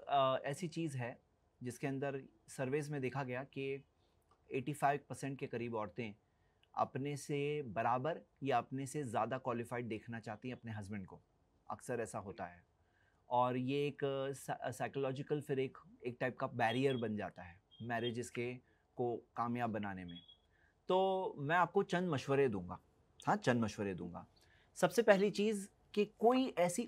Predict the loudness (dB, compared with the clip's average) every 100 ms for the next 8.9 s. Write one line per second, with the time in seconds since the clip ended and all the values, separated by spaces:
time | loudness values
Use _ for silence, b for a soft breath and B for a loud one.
0 | 4 4 8 8 8 4 4 4 4 2
1 | 0 -2 -4 -4 -6 -4 -4 -4 -6 -2
2 | 0 0 0 -2 -2 -2 0 0 4 2
3 | 2 0 0 -2 -4 -6 -12 b b b
4 | 0 0 2 4 4 2 0 0 -4 -8
5 | 0 4 4 4 2 2 0 2 8 8
6 | 8 2 0 -4 -2 -2 0 -2 -2 -2
7 | 0 -2 -4 _ -2 2 2 2 -2 0
8 | 0 -2 -2 0 2 0 -4 -6